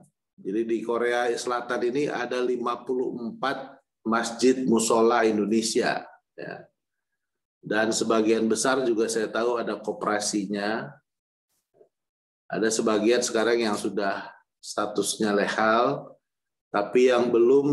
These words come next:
saya harap segera cepat supaya punya kekuatan hukum. Dan karena begitu, kita di K B R I bisa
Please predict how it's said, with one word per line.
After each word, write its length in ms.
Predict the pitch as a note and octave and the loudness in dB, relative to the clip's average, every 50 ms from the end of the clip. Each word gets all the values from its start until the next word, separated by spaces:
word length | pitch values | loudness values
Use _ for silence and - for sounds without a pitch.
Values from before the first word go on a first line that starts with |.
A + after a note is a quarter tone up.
| C3+ | 0
saya 240 | - A#2+ G#2+ G#2+ G#2 | 0 2 2 2 2
harap 400 | A2 A2 G#2 G#2+ A#2 A2+ - - | 0 0 0 0 0 -2 -2 -4
segera 480 | - A#2+ G#2 - G#2 G2 G#2 A2+ A#2 - | -4 -4 -2 -2 -2 0 0 0 0 0
cepat 640 | - - - - - G#2+ A#2+ B2+ - - - - - | -2 -4 -10 -6 -4 -2 -2 -2 -4 -6 -10 -16 -16
supaya 720 | - - - F#2+ F2+ F#2 F#2 G2 G2 G#2 A2 A#2 A#2 A2 | -16 -12 -12 -10 -6 -2 0 2 2 2 2 2 2 0
punya 400 | - - G#2+ G2 G#2+ A2 G#2+ - | 0 0 0 0 0 -2 -2 -2
kekuatan 640 | - G#2 F2+ - G2+ G2+ F#2+ - G2 G2 G2 G#2 G2+ | -4 -4 -4 -2 -2 -2 0 0 -2 -2 -2 -2 -4
hukum. 640 | F#2+ G2 - - - A#2 B2 B2 D3 D3 - - D#3 - - _ _ _ _ _ _ _ _ _ _ _ _ _ _ _ | -4 -6 -8 -2 0 2 2 2 0 -2 -6 -6 -10 -14 -16 _ _ _ _ _ _ _ _ _ _ _ _ _ _ _
Dan 160 | - F#2 G2+ | -8 -6 -6
karena 320 | G#2 G#2 G2+ G2+ G2 G#2 G2+ | -2 -2 -2 -2 0 -2 -2
begitu, 880 | G2 G2+ G2 F#2+ G2 F#2+ G2 - A2+ A#2+ B2 B2+ B2+ B2 - - - - - _ _ _ _ _ _ _ _ _ _ _ | -2 -2 -2 -2 -2 -2 -2 0 2 2 4 4 2 0 -2 -4 -6 -12 -16 _ _ _ _ _ _ _ _ _ _ _
kita 400 | _ - G2 F#2+ - A2+ A#2 A#2 | _ -10 -10 -6 -4 -2 -2 0
di 80 | A#2 G#2 | -2 -2
K 160 | - G2+ G2 | -2 -2 -2
B 60 | F#2+ G2 | -2 -2
R 200 | F#2+ F#2+ G2 A2 | 0 0 0 0
I 60 | A#2 A2+ | 0 -2
bisa 480 | G#2+ G#2 G2+ - - G#2+ G#2 G#2 G#2+ | -2 -4 -6 -4 -6 -4 -4 -2 -4